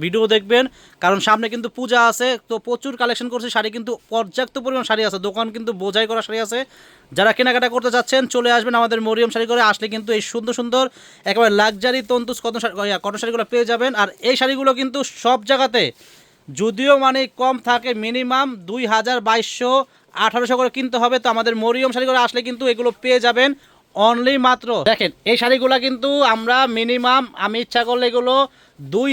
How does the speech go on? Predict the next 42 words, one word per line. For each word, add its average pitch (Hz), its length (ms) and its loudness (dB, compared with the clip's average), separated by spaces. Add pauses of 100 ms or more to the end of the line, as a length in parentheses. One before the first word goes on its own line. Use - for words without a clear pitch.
হাজার 247 200 -2
টাকা 254 180 0
সেল 240 180 0
করতে 240 220 -2
পারতাম। 233 340 0
তো 240 60 -2 (100)
যারাই 233 240 4
নেবেন 254 280 0
এই 240 100 0
শাড়িগুলোর 240 420 0
প্রাইস 220 220 0 (100)
থাকবে 240 200 -2 (140)
only 220 220 -2
মাত্র 233 140 -2 (100)
এক 202 100 -2
হাজার 196 180 -2
টাকা। 156 140 -6 (420)
তো - 60 -12
শাড়িটা 226 240 2
ভালো 185 260 0
করে 254 180 2
দেখেন, 247 220 0
একটু 226 160 -4
দে-, 180 220 -4
আবার 202 140 -4
গায়ে 214 140 -2
ধরো। 156 140 -4 (380)
দেখেন 214 300 0 (260)
all 262 260 6
over 254 160 6 (120)
লতানুগতি 240 480 -2
কাজ 240 180 0
করা, 233 100 0 (120)
সম্পূর্ণ 233 400 -4
কিন্তু 262 280 -6
সুতার 262 300 -4
কাজ 254 140 0
করা 240 160 0
এগুলো, 214 180 -4 (180)
একেবারে 247 240 -2 (120)
মাল্টিমিনা, 247 600 0
আহ, 214 680 0